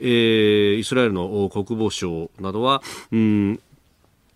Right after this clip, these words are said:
ガザ地区、まあ、二百万人ぐらいの人口があるというふうに言われてますけれども、ここに対する基礎的なインフラの供給をやめると、お、電気であるとかガス、水道などなども、お、遮断するんだということになってきますが、まあ、そうすると、お、こちらはこちらで、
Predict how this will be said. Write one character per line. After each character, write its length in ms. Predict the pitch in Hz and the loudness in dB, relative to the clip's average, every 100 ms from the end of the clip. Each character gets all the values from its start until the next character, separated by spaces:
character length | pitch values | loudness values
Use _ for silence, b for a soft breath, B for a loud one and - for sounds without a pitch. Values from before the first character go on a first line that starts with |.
| - | -6
ガ 200 | 101 104 | -4 -2
ザ 100 | 107 | -2
地 120 | - | -4
区、 200 | 98 95 | -6 -4
ま 140 | 104 | -2
あ、 20 | 101 | -2
二 80 | |
百 180 | 107 127 | -2 0
万 180 | 151 151 | 0 2
人 180 | 147 143 | 2 2
ぐ 100 | 135 | 2
ら 120 | 107 | 0
い 80 | 82 | -4
の 140 | 76 | -8
人 180 | 73 80 | -10 -10
口 140 | 80 82 | -8 -6
が 100 | 80 | -6
あ 20 | |
る 120 | 76 | -8
と 100 | 73 | -14
い 60 | 71 | -14
う 20 | |
ふ 40 | |
う 60 | 76 | -14
に 60 | |
言 80 | 73 | -14
わ 80 | 76 | -14
れ 80 | 76 | -12
て 80 | 80 | -12
ま 100 | 80 | -10
す 80 | |
け 80 | - | -8
れ 60 | 87 | -6
ど 100 | 95 | -4
も、 120 | 98 | -4
こ 60 | - | 0
こ 80 | 123 | 0
に 80 | 117 | 2
対 220 | 120 110 | 0 0
す 100 | 117 | 0
る 180 | 98 82 | -2 -4
基 100 | - | -6
礎 160 | 135 | -6
的 200 | 135 131 | -4 -4
な 140 | 123 123 | -2 -2
イ 60 | |
ン 40 | 113 | -2
フ 140 | 123 | -2
ラ 80 | 120 | -2
の 100 | 107 | -2
供 220 | 120 107 | -4 -4
給 160 | - 107 | -2 -2
を 80 | |
や 100 | 92 | 0
め 100 | 87 | -2
る 100 | 82 | -6
と、 100 | - - B B B | -12 -18 B B B
お、 340 | 107 95 92 87 | -2 2 2 0
電 240 | 98 92 | 0 0
気 100 | - | -4
で 80 | 80 | -8
あ 60 | 76 | -8
る 80 | |
と 100 | 69 | -10
か 120 | 76 76 | -10 -6
ガ 120 | 82 | -8
ス、 120 | 76 | -8
水 260 | - 85 76 | -8 -8 -6
道 460 | 80 80 - 90 | -6 -8 -6 -4
な 120 | 87 85 | -4 -4
ど 80 | |
な 100 | 82 | -6
ど 100 | 76 | -8
も、 300 | 76 85 80 - | -6 -4 -6 -4
お、 240 | 90 85 78 | -2 -2 -2
遮 140 | 95 | -2
断 180 | 92 90 | -2 -2
す 120 | 113 | -2
る 100 | 95 | -2
ん 60 | 80 | -2
だ 140 | 95 | -2
と 140 | 80 | -2
い 60 | 85 | -4
う 80 | 85 | -4
こ 120 | 98 | -4
と 80 | 87 | -4
に 80 | 87 | -4
な 60 | |
っ 40 | 90 | -8
て 120 | - | -10
き 80 | 76 | -12
ま 80 | |
す 120 | 73 98 | -10 -6
が、 180 | 98 B B B | -6 B B B
ま 100 | 135 | -2
あ、 40 | |
そ 120 | 123 147 | 0 -2
う 40 | |
す 100 | - | -2
る 80 | 135 | -4
と、 240 | - 143 139 | 0 0 0
お、 800 | 120 123 117 113 110 107 107 101 | 0 0 2 2 2 2 2 0
こ 120 | - 113 | -2 -6
ち 100 | 135 | -2
ら 100 | 135 | -2
は 60 | |
こ 140 | 127 135 | -2 -2
ち 100 | 147 | 0
ら 100 | 147 | 0
で、 220 | 165 | 0